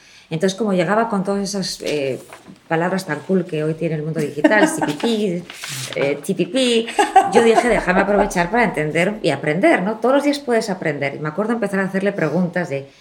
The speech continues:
Speaker 1: "¿Y qué significa esto? ¿Y cómo logras hacer esto?". Y me acuerdo que al final de la entrevista me dijo, "Yo creo que,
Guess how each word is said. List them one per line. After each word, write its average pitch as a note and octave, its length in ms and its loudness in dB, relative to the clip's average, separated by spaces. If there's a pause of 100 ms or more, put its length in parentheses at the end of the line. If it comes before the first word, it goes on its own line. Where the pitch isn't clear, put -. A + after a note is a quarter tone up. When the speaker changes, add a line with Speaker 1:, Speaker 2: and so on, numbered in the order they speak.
(340)
Speaker 1:
"¿Y D#3+ 80 -10
qué C4+ 160 2
significa G#3 580 -2
esto? B2+ 360 -8 (320)
¿Y D#3+ 100 -6
cómo B3+ 320 0
logras A3 320 2
hacer D#3+ 240 -2
esto?". D3+ 380 -6 (520)
Y D#3 40 -6
me D#3 60 -2
acuerdo B3 260 -2
que A3+ 40 2
al F#3 100 0
final D#3+ 180 0
de F#3+ 60 2
la F#3+ 60 2
entrevista E3+ 400 -2
me D#3+ 120 -2
dijo, D3+ 360 -4 (120)
"Yo D#3 160 -4
creo G#3+ 240 -2
que, - 340 -4